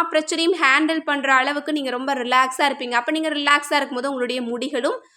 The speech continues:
ஆரோக்கியமா தான் இருக்கும். அப்போ இப்ப நம்ம மூன்று விஷயங்கள் பார்த்துட்டோம். முதல்ல ஆரோக்கியமா எப்படி இருக்கலாங்கிறத பார்த்துட்டோம். ரெண்டாவது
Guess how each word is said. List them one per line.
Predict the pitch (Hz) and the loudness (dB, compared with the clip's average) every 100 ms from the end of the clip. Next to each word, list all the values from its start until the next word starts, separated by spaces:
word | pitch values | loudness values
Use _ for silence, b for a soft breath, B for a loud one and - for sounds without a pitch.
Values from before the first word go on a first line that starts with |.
| b | b
ஆரோக்கியமா | 196 226 262 269 269 233 220 | 0 2 2 -2 -4 -2 0
தான் | 226 269 | 2 2
இருக்கும். | 202 202 226 - _ _ | 0 -2 -10 -12 _ _
அப்போ | 240 - 311 494 - | -8 2 4 2 -4
இப்ப | - 240 | -6 -4
நம்ம | 226 226 | -2 -2
மூன்று | 233 277 285 | -2 -2 -2
விஷயங்கள் | 254 233 285 269 269 | -2 -4 -4 -2 2
பார்த்துட்டோம். | 226 226 214 214 | 2 2 -4 -2
முதல்ல | 220 254 233 | 0 4 6
ஆரோக்கியமா | 233 247 247 262 254 262 | 6 2 -2 -2 0 0
எப்படி | 240 254 247 | 0 -2 0
இருக்கலாங்கிறத | 233 233 233 240 233 226 | 0 2 0 0 -2 -2
பார்த்துட்டோம். | 226 226 220 254 302 523 B B 226 | 0 0 0 0 0 0 B B -4
ரெண்டாவது | 247 247 254 240 | -2 2 2 2